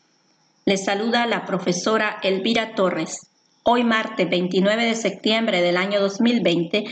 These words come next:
voy a compartir con ustedes un tema muy interesante titulado Problemas ambientales de América. Expectativa de logro, mencionar los problemas ambientales que afectan a la población. Para ello voy a realizar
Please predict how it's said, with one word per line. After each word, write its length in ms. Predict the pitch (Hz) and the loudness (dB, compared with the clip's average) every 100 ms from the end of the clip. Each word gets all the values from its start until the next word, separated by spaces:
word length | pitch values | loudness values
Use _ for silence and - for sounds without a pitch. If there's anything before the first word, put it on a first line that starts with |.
| - - | -14 -10
voy 220 | 220 254 269 | 0 2 2
a 100 | 262 | 0
compartir 640 | 220 - - - 220 226 | -6 -4 -4 -2 -2 0
con 220 | 208 190 | 0 2
ustedes 520 | 185 - 202 214 - | -2 0 -2 0 -4
un 140 | 202 190 | -4 0
tema 300 | 202 208 202 | 0 0 -2
muy 160 | 214 | 0
interesante 960 | 214 208 196 185 - 180 175 175 233 233 | 0 0 0 0 -2 -2 -2 -2 -4 0
titulado 800 | 269 262 214 180 175 180 202 202 - | 0 2 2 2 2 2 0 -2 0
Problemas 560 | 208 202 233 233 233 | 2 2 0 -4 -2
ambientales 880 | 202 190 175 175 - 214 220 214 - - | -4 -2 -2 -2 -2 -4 -2 -8 -12 -10
de 240 | 185 214 208 | -2 0 0
América. 560 | 202 175 - - - - - - - | 0 -4 -4 -6 -6 -6 -10 -12 -4
Expectativa 840 | 202 - 202 190 180 180 175 180 | -4 -2 -2 0 -4 -2 0 0
de 140 | 180 185 | 0 2
logro, 420 | 240 254 269 285 | 2 2 2 2
mencionar 540 | 233 185 196 190 196 | 2 0 0 2 0
los 180 | 214 233 | -2 -6
problemas 540 | - 190 185 196 190 | 0 2 2 0 -2
ambientales 720 | 196 185 190 190 254 269 269 - | 0 2 0 0 -2 -2 -4 -2
que 80 | 202 | -4
afectan 540 | 196 208 208 214 208 | 0 -4 -2 -4 -4
a 120 | - 185 | -4 -2
la 200 | 180 180 | -2 0
población. 440 | 190 180 180 - _ _ _ _ _ _ _ _ _ _ _ _ _ _ _ _ _ _ _ _ - - | 2 2 0 -6 _ _ _ _ _ _ _ _ _ _ _ _ _ _ _ _ _ _ _ _ -18 -2
Para 280 | 190 180 185 | 0 0 0
ello 260 | 214 247 | 0 0
voy 180 | 214 202 | 2 2
a 80 | 202 | 2
realizar 720 | 202 196 196 233 247 - | 2 0 -2 -2 -4 -6